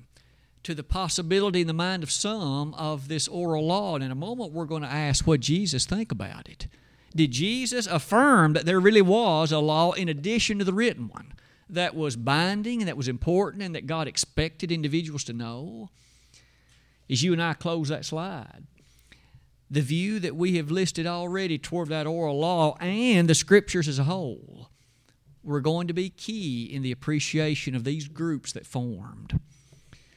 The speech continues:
Now, with that in mind, let's proceed to look in some detail at the Sadducees. When you and I encounter this group known as the Sadducees,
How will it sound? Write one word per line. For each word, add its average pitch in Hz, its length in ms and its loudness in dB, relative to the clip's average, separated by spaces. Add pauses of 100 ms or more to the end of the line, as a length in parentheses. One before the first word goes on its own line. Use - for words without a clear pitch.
(280)
Now, 165 140 4
with 143 140 0
that 151 160 2
in 135 100 0
mind, 143 380 0
let's - 500 -2 (240)
proceed 147 480 -2
to 135 100 -4
look 147 220 -4
in 135 80 -6
some 135 240 -4
detail 123 540 -6
at 117 80 -12
the 120 80 -12
Sadducees. - 1160 -6 (1400)
When 170 120 2
you 233 120 4
and 233 80 4
I 220 140 4
encounter 202 520 0
this 156 220 0
group 160 380 0
known 170 260 -6
as 131 120 -8
the 131 60 -12
Sadducees, 120 1120 -6